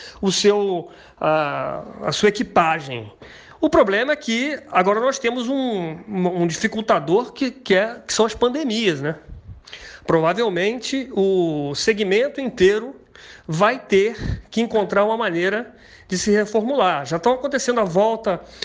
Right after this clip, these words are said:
a volta aos drive-ins aí e outras medidas que o segmento de cinemas tá tendo que fazer pra tentar se adequar a um mundo em que pandemias poderão acontecer a qualquer momento.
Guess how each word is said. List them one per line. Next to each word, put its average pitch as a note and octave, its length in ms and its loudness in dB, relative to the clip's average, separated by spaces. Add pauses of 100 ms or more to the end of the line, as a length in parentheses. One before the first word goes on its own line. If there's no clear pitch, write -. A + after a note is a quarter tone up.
(140)
a F3+ 100 4
volta G#3 380 2
aos E3 160 -6
drive-ins F3 720 0
aí C#3+ 540 -4 (880)
e F3 160 4
outras F#3+ 340 0
medidas F#3+ 640 -2
que - 160 -2
o E3 80 0
segmento F3 400 0
de F3 60 -6
cinemas F#3 580 -2 (200)
tá G#3 140 2
tendo G#3+ 400 0
que - 120 -14
fazer A3 680 0 (400)
pra A3 100 2
tentar A3+ 220 0
se A#3 120 -4
adequar A3 440 2
a A#3 60 -2
um B3 120 -4
mundo A#3 400 -2
em C4+ 100 -2
que C4 160 -4
pandemias B3 1080 -2 (1000)
poderão A3+ 380 2
acontecer A3+ 460 -2
a - 20 -2
qualquer A#3 280 -2
momento. A3+ 580 -2